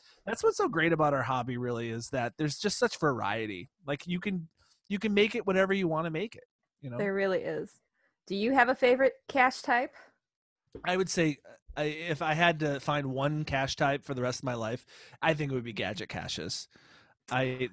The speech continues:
Speaker 2: Yeah.
Speaker 1: it, there's so much, uh, there's so much variety to them. I, I'm not a big, I'll just say I'm not a big mystery cache or unknown, uh, type fi-, uh, finder. I'm not a really fan of doing puzzles on the website, but I do love getting my hands on a cache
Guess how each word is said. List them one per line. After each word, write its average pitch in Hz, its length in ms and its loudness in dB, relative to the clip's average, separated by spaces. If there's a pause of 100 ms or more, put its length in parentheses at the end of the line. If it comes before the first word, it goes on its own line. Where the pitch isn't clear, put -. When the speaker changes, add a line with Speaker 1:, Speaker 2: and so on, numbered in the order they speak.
Speaker 2:
Yeah. 135 180 -8 (140)
Speaker 1:
it, 165 180 0 (300)
there's 165 220 4
so 180 240 8
much, 185 420 2
uh, 123 180 -8
there's 165 220 0
so 160 160 0
much 165 180 0
variety 127 680 0
to 156 180 -2
them. 151 400 -2 (720)
I, 147 180 2 (120)
I'm 160 120 0
not 202 180 8
a - 20 4
big, 190 180 4 (220)
I'll 165 80 0
just 180 160 -6
say 190 100 2
I'm 151 80 -2
not 160 160 0
a 175 40 -2
big 170 200 -4 (100)
mystery 151 400 -4
cache 151 300 -2
or 135 220 -4 (240)
unknown, 143 400 -4 (160)
uh, 123 400 -4
type 143 240 -4
fi-, 135 160 -10 (100)
uh, 123 220 -8
finder. 143 500 -4
I'm 131 100 -8
not 165 180 -2
a 175 60 -4
really 151 300 -2
fan 131 220 -8
of 123 120 -8
doing 135 200 -6
puzzles 127 500 -8
on 123 240 -8
the 123 100 -8
website, 123 580 -6 (800)
but 147 260 4
I 156 100 6
do 185 240 2
love 175 300 6
getting 160 240 2
my 139 120 -4
hands 147 460 -6
on 143 140 -4
a 131 40 -10
cache 139 540 -6